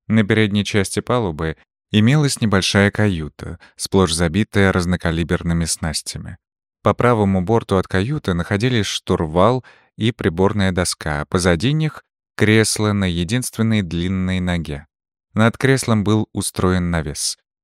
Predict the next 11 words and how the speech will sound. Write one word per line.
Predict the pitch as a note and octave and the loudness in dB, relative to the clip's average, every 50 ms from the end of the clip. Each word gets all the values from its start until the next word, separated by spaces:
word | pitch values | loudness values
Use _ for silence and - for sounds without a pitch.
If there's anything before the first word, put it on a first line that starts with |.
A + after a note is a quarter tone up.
| _ _ | _ _
Остальная | _ B2 A#2+ - - D#3+ D#3+ E3 E3 D#3 C3+ | _ -4 -2 0 0 2 2 4 2 2 2
часть | - - C3+ B2 - - | 0 0 -2 -2 -2 -2
палубы | - B2 B2 B2 A#2+ A2+ A2 A2+ G2+ | 2 2 2 4 2 2 0 0 2
была | F#2+ F#2 E2+ F2+ G2 G2 | 2 2 2 2 2 0
открыта, | F#2+ - - E2+ E2 D#2+ D#2 - - E2+ D#2+ | 0 -2 -6 -6 -4 -4 -6 -4 -4 -4 -4
вдоль | D2+ E2 E2 A2+ A#2 A2 | -2 0 2 4 4 4
обоих | G2+ E2 D#2+ G#2 G#2+ G2+ - - | 4 2 2 2 2 2 0 -2
бортов | D#2+ E2+ E2+ - - _ - D3 D3+ C#3 - - - - - _ _ _ | -2 -2 -2 -2 -4 _ 2 2 2 2 0 -6 -18 -20 -20 _ _ _
шли | - - - - B2 B2 C3+ D3 D#3 - - _ | -12 -8 -6 -4 -2 0 0 0 0 -2 -4 _
жёсткие | - F#2 F2+ F2+ G2 A2 - - - - G#2+ G#2 | -6 -4 -2 0 -2 -2 -2 -6 -6 -4 -4 -2
скамьи. | - - - - F2 E2 D#2 C#2+ D2 C#2+ C#2+ | -2 -4 -2 -2 -2 -2 -4 -6 -10 -12 -14